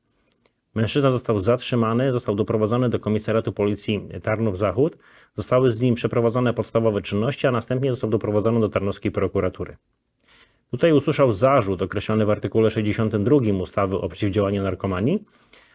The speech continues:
Ten zarzut jest zagrożony karą pozbawienia wolności od roku do lat dziesięciu.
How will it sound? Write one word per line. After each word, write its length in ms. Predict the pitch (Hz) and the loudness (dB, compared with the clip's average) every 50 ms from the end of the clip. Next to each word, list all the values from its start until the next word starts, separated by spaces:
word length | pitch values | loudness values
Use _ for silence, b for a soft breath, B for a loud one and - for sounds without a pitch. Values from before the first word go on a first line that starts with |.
| b b b | b b b
Ten 200 | - 113 113 110 | -2 0 2 2
zarzut 480 | 104 135 151 143 139 147 139 - - | 2 2 2 2 2 0 -2 0 0
jest 420 | 117 117 117 127 135 127 - - - | 2 4 4 4 2 0 -2 -4 -2
zagrożony 600 | - - 127 120 107 120 117 104 127 131 127 120 | -2 2 2 2 2 2 0 0 0 0 0 0
karą 260 | - - 123 127 123 | 0 2 2 2 2
pozbawienia 440 | 117 120 104 113 110 110 120 123 113 | 0 0 2 2 2 2 2 0 0
wolności 400 | 104 107 110 113 117 110 - - | 0 0 0 0 0 -2 0 -2
od 100 | 104 92 | 0 2
roku 320 | 110 117 120 120 - 117 104 | 2 2 0 0 0 -2 0
do 160 | 98 107 104 | 2 4 4
lat 180 | 107 107 92 | 4 2 0
dziesięciu. 520 | 87 90 107 - - 113 98 90 - - | -2 -4 -4 -2 -2 -2 -4 -4 -6 -8